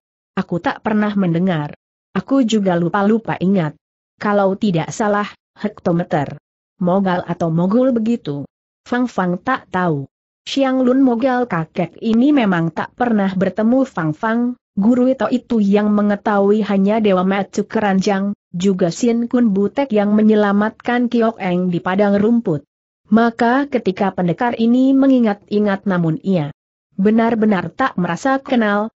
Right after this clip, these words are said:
Fang Fang mengerutkan alisnya akhirnya dia berkata,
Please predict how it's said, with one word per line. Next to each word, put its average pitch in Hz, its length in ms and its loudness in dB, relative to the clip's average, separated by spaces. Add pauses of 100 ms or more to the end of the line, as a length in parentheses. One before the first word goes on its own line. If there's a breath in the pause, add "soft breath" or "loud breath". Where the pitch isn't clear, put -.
Fang 247 240 -2
Fang 196 320 -2
mengerutkan 214 720 0
alisnya 247 640 0
akhirnya 240 640 2
dia 185 320 0
berkata, 208 640 -4